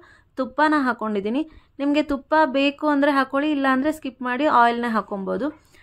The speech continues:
And ಇದು, ಇದು ಇಷ್ಟು ಬಿಸಿ ಆಗ್ತಿದ್ದಾಗೇನೆ ಒಂದು ಬೇ ಲೀಫ್, ಒಂದು ಸ್ಟಾರ್ ಅನಸ್ and ಒಂದು ಜಾಯಿಪತ್ರಿ ಅಂತ ಸಿಗುತ್ತೆ ಅದೊಂದು, ಚಕ್ಕೆ, ಲವಂಗ,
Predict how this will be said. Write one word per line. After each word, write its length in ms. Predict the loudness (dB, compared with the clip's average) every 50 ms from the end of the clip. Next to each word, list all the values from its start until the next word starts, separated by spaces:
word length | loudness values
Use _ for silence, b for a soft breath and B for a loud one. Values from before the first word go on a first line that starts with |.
| b b b
And 220 | -4 -2 0 0 2
ಇದು, 100 | 2 0
ಇದು 220 | 0 0 -4 -6
ಇಷ್ಟು 560 | -6 -6 -8 -8 -4 -2 0 0 0 0 -2
ಬಿಸಿ 240 | -4 -6 -6 -4 -2
ಆಗ್ತಿದ್ದಾಗೇನೆ 640 | -4 -4 -4 -6 -12 -6 -4 -2 -2 -2 -2 -2
ಒಂದು 280 | -2 -2 -2 -2 -4 -4
ಬೇ 240 | -2 0 0 0 0
ಲೀಫ್, 200 | -2 -4 -6 -6 -6 -8
ಒಂದು 220 | -6 -4 -4 -6
ಸ್ಟಾರ್ 340 | -6 -4 -2 0 2 2 2
ಅನಸ್ 380 | 0 -2 -2 -2 -2 -2 -2 -6 b b b b b b b b -6 -4
and 160 | -4 -2 -2 0
ಒಂದು 320 | 0 0 0 0 0 -2 -2 -2 -2 -4 -4 -4 -6 -6 -6 -2
ಜಾಯಿಪತ್ರಿ 640 | 2 4 4 4 4 0 -2 -6 -6 -6 -4 -4
ಅಂತ 160 | -4 -4 -4 -6
ಸಿಗುತ್ತೆ 420 | -6 -4 -2 -2 -2 -2 -2 -4
ಅದೊಂದು, 560 | -4 -4 -2 -2 -4 -4 -2 -2 -2 -2 -4
ಚಕ್ಕೆ, 520 | -6 -10 -8 -8 -8 -8 -8 -10 -8 -6 -4
ಲವಂಗ, 460 | 0 0 2 2 2 0 0 -2